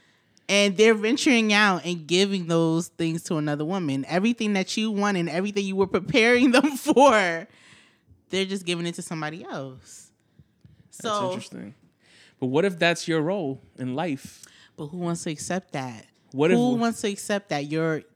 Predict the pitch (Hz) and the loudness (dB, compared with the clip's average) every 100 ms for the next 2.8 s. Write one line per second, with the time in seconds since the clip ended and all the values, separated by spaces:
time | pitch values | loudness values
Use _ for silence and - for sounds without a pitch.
0 | _ 160 156 147 139 135 127 113 117 113 | _ -10 -6 -4 -4 -6 -8 -10 -10 -12
1 | 123 _ _ _ _ 147 139 147 156 190 | -14 _ _ _ _ -4 -4 -6 -4 -2
2 | 196 190 165 160 160 151 143 | 0 0 0 0 0 0 -2